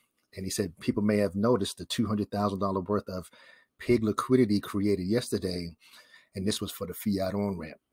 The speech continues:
It's coming. And this is the one that <laughs> everybody's speculating about 'cause he didn't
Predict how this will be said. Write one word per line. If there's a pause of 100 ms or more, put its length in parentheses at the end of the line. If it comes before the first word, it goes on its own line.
(1120)
It's
coming. (280)
And
this
is
the (100)
one
that (220)
<laughs>
everybody's
speculating
about (420)
'cause
he
didn't